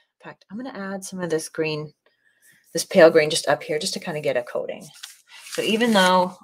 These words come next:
you know, we're, we're gonna do a blend, it's still gonna be kinda based in yellowy green. So I'm gonna get a base coat on 'cause that's gonna make that,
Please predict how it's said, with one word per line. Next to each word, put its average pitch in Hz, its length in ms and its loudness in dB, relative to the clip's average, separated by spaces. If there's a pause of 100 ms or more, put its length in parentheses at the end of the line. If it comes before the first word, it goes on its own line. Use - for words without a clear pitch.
you 165 100 -4
know, 151 360 -2
we're, 160 200 2 (160)
we're 160 80 0
gonna 156 220 2
do 156 120 4
a 151 60 4
blend, 151 520 -2 (580)
it's 165 140 0
still 214 300 4
gonna 170 220 -2
be 147 140 -2
kinda 139 260 -8
based 143 420 -6
in 143 120 -10
yellowy 143 440 -8
green. 139 400 -10
So - 180 -10
I'm 160 100 -4
gonna 165 160 -4
get 151 140 -4
a - 40 -6
base 117 280 -8
coat - 240 -8
on 69 220 -10
'cause - 140 -14
that's 151 180 -2
gonna - 220 0
make 127 220 -10
that, 110 140 -4